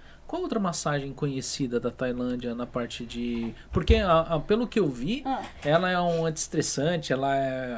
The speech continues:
Speaker 1: um relaxante
Speaker 2: Relaxante,
Speaker 1: muscular, ela é
Speaker 2: aham.
Speaker 1: pra muita coisa, né?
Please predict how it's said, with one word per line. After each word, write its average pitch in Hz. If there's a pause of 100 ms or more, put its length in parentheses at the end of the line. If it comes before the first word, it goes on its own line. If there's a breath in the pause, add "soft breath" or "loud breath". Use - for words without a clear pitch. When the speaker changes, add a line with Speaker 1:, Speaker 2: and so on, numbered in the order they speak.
Speaker 1:
um 113 (760)
relaxante - (360)
Speaker 2:
Relaxante, 220
Speaker 1:
muscular, 151
ela 139
é 147
Speaker 2:
aham. 143
Speaker 1:
pra 170
muita 208
coisa, 123
né? 143